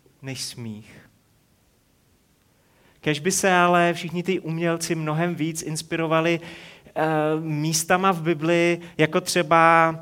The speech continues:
dopis Hebrejům, první kapitola, devátý verš,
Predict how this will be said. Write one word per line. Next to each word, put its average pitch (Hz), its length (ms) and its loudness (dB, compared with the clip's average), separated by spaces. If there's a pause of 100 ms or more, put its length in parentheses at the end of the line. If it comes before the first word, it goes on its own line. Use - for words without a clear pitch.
(120)
dopis 165 320 2
Hebrejům, 175 580 4
první 170 320 0
kapitola, 180 640 2
devátý 165 520 2
verš, 165 480 0